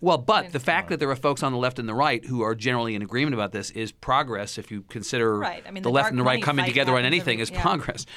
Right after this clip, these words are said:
Speaker 2: Right.
Speaker 1: Um, you know, are you gonna side with the Ethics Commission in a general sense and the enforcement of these laws and, and, and, and,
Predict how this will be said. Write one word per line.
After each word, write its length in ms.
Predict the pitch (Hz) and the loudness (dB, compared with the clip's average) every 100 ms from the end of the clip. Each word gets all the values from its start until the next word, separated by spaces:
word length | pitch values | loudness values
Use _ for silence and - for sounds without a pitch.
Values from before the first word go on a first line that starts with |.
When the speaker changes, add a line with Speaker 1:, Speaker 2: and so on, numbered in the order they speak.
| - | -16
Speaker 2:
Right. 460 | 170 - - - 131 | -16 -16 -4 2 2
Speaker 1:
Um, 220 | 127 127 - _ _ _ _ _ | 2 -4 -14 _ _ _ _ _
you 100 | 143 | -2
know, 260 | 131 117 - - - | 0 0 -4 -10 -2
are 80 | |
you 140 | 139 135 | 0 0
gonna 160 | 127 | 0
side 280 | 123 131 135 | 0 0 0
with 80 | 127 | -2
the 120 | 123 | -2
Ethics 260 | 127 131 123 | -2 -2 -8
Commission 480 | - 120 113 110 110 | -6 -6 -4 -6 -6
in 160 | 107 | -8
a 40 | 104 | -8
general 300 | 104 110 107 | -6 -8 -8
sense 340 | - 98 123 | -8 -10 -8
and 120 | 104 | -6
the 100 | 107 | -4
enforcement 440 | 104 101 123 - 107 | -4 -2 -4 -2 -4
of 80 | 101 | -4
these 160 | 104 | -8
laws 340 | 101 98 110 113 | -6 -2 0 0
and, 140 | 104 | -4
and, 220 | 104 101 | -4 -4
and, 260 | 110 104 104 - | -4 -4 -4 -4
and, 200 | 104 | -6